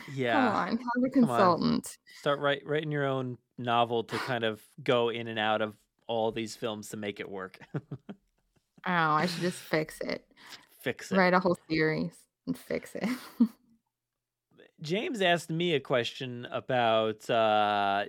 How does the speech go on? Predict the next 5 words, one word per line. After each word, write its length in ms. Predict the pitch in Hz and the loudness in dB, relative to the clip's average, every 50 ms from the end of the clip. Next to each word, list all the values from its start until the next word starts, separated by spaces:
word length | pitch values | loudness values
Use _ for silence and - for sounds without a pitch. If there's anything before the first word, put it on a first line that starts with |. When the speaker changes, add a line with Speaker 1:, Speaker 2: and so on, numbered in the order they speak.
| - - - - | -6 -14 -20 -16
Speaker 1:
how 420 | - 151 - - 165 170 170 165 170 | -10 -6 0 2 2 4 4 2 0
they're 160 | 160 170 160 | -2 -4 -4
gonna 220 | 151 160 151 131 | -2 -2 -2 -2
fit 1160 | - - - - - - - - - - - - - - - 156 160 175 180 180 180 175 - - | -4 -6 -18 -20 -20 -20 -20 -20 -20 -20 -20 -20 -20 -12 -6 -4 -2 0 0 0 -2 -4 -4 -2
or 300 | 143 127 120 113 113 113 | -2 0 0 -2 -4 -4